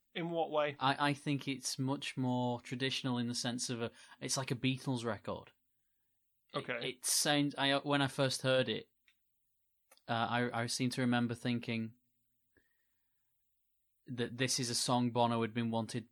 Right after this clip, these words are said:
Speaker 2: wanting to write, or this is a, a sound that they'd w-, been wanting to recreate. Knowing how much of a fan Bono is of the Beatles,
Speaker 1: Hmm.
Speaker 2: I, ju-, I just felt like there was a sense of accomplishment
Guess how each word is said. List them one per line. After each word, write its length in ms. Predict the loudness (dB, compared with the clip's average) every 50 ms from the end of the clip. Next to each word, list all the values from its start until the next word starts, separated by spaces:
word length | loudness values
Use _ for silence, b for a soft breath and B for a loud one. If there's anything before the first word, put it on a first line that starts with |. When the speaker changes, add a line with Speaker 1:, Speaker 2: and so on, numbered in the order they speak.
| -10 -6
Speaker 2:
wanting 400 | -4 -2 -2 -2 -2 -2 -4 -4
to 120 | -2 -2
write, 260 | 0 0 0 0 -2 0
or 140 | 0 0 0
this 200 | 0 -2 -2 -2
is 100 | -4 -4
a, 120 | -6 -6 -6
a 80 | -4 -2
sound 640 | 0 2 6 6 6 6 6 4 4 2 0 -2 -2
that 200 | -2 -2 0 2
they'd 80 | 0 0
w-, 200 | 0 -2 -6 -2
been 160 | 0 0 0
wanting 300 | 2 0 -2 -2 -4 -8
to 140 | -6 -4 -4
recreate. 520 | -4 -4 -4 -4 -4 -2 -2 -2 -2 -4 B B B B B
Knowing 300 | 2 4 4 6 6 4
how 140 | 4 4 4
much 200 | 2 2 0 -4
of 60 | -6
a 80 | -4 -2
fan 360 | 0 0 0 2 0 -2 -4 -2 2
Bono 340 | 2 2 2 2 0 -2 -2
is 160 | -2 -2 -4
of 100 | -8 -8
the 80 | -10 -6
Beatles, 640 | -4 -4 -4 -4 -6 -10 -12 -12 -12 -16 -18 -20 _ _ _ b b b b b b b
Speaker 1:
Hmm. 140 | -10 -2 -2
Speaker 2:
I, 80 | -2
ju-, 140 | 0 0 -2 -2
I 60 | -2
just 360 | -2 0 -2 0 2 0 2
felt 220 | 2 2 2 2
like 240 | 2 0 -2 -2 -2
there 120 | -6 -6 -4
was 360 | -4 -6 -6 -6 -8 -8 -10 b b b b b b b
a 60 | -6 -2
sense 340 | 0 0 0 0 -2 -4
of 80 | -4 -4
accomplishment 760 | -6 -6 -2 -2 0 -2 0 -2 -4 -4 -2 -2 -2 -4 -4